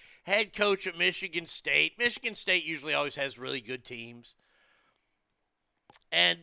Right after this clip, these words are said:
he was asked about, it, it, this was brought up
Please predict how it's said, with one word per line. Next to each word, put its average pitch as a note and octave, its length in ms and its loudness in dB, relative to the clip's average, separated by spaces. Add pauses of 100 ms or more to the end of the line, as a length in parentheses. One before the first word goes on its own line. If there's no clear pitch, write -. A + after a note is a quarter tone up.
(320)
he G3 120 0
was F#3 160 0
asked A3+ 320 4
about, F3 460 6
it, F3+ 240 -2
it, F#3+ 200 -2 (400)
this F#3 220 -2
was D#3 100 -10
brought G3 340 4
up E3+ 380 2